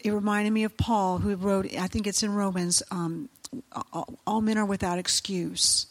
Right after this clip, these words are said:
And even the most simplest thing, God in his mercy and grace will bring a revelation of his love, his mercy, his salvation into our lives, even as a child.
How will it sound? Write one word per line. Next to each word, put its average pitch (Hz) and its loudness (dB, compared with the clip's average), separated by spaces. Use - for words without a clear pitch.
And 214 2
even 254 6
the 247 8
most 214 6
simplest 269 4
thing, 208 0
God 202 0
in 226 2
his 208 2
mercy 220 2
and 214 -2
grace 196 2
will 196 2
bring 220 2
a 175 0
revelation 208 0
of 185 -4
his 185 -2
love, 208 0
his 180 0
mercy, 196 2
his 196 0
salvation 185 0
into 185 -6
our 170 -4
lives, 185 -2
even 233 4
as 190 2
a 180 -2
child. 190 -2